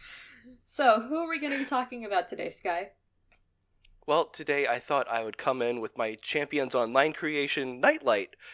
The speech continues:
Speaker 2: He crea-, no, I'm, um, I'm actually <laughs> here to talk about, uh, a character and a little bit about his brother that I, uh, made up for D and D. Uh, his name's Analith Palindrome,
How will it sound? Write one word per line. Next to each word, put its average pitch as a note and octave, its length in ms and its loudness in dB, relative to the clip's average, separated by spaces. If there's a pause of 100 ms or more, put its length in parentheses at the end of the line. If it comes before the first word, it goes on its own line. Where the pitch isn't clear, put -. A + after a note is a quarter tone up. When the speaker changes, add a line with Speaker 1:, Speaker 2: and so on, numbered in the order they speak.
(120)
Speaker 2:
He E3+ 260 -8
crea-, E3 340 0
no, D3 120 4
I'm, A#2 220 4
um, B2 400 8
I'm A#2+ 140 0
actually B2 340 2
<laughs> - 140 -6
here - 120 -2 (140)
to - 140 -6
talk - 320 2
about, B2+ 360 -2 (580)
uh, G#2+ 360 6 (100)
a A#2+ 60 -8
character A#2+ 760 -2
and A2 280 -10 (480)
a F#3 100 0
little G#3+ 200 2
bit G3 140 6
about E3+ 220 4
his D3+ 80 -4
brother D3 300 2
that B2 260 4
I, A#2 380 0 (180)
uh, F2 240 0 (400)
made A#2+ 180 -6
up G#2+ 140 -6
for A#2+ 120 -8
D A2 200 -12
and G2+ 100 -12
D. F#2 260 -14 (520)
Uh, G2 140 -4
his G#2 140 -10
name's G#2+ 360 -2 (120)
Analith B2+ 500 0
Palindrome, C3 680 -2